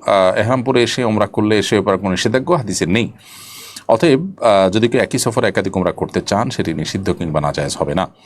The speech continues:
মাহবুবা আমিন, আপনি লিখেছেন, আমি আমার স্বামীর সাথে সারাদিন শ্বশুর বাড়িতে কি হয় সব কথা শেয়ার করি, ইসলাম এ বিষয়ে কি বলে? উত্তর হলো, সাধারণ ঘটনাবলী,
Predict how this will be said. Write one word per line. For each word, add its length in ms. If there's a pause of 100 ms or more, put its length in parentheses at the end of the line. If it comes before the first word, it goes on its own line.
(560)
মাহবুবা 380
আমিন, 380
আপনি 220
লিখেছেন, 520
আমি 200
আমার 160
স্বামীর 340
সাথে 280
সারাদিন 360
শ্বশুর 320
বাড়িতে 560
কি 140
হয় 300
সব 280
কথা 200
শেয়ার 260
করি, 200 (680)
ইসলাম 280
এ 40
বিষয়ে 260
কি 160
বলে? 220 (500)
উত্তর 200
হলো, 200
সাধারণ 420
ঘটনাবলী, 680